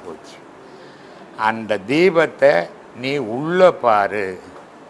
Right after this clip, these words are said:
வெளியே வச்சிருக்கிற அத்தனையும் அடையாளம்தான், நிஜம் உனக்குள்ள தான் இருக்குது. நான் என்ன சொல்றேன், கடவுள் உனக்குள்ள இருக்குதுன்னு.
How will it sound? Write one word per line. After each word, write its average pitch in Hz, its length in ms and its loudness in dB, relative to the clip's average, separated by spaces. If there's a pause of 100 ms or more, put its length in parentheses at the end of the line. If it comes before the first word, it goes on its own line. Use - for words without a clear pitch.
(480)
வெளியே 175 580 4
வச்சிருக்கிற 139 840 0
அத்தனையும் 127 1080 0
அடையாளம்தான், 107 1120 2 (800)
நிஜம் 127 420 -2
உனக்குள்ள 113 680 -4
தான் 113 240 -2
இருக்குது. 92 440 -8 (600)
நான் 123 120 -2
என்ன 151 240 -2
சொல்றேன், 131 440 -4 (100)
கடவுள் 151 360 2
உனக்குள்ள 135 540 -6
இருக்குதுன்னு. 101 520 -8